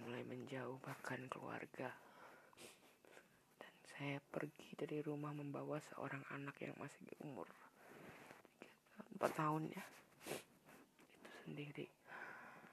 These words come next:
Tanpa bekal apapun,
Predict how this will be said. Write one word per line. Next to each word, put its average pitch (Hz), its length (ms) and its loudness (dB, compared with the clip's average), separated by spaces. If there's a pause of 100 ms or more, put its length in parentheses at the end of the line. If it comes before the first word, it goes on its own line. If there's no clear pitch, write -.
(1600)
Tanpa 180 720 6
bekal - 520 -2
apapun, - 760 0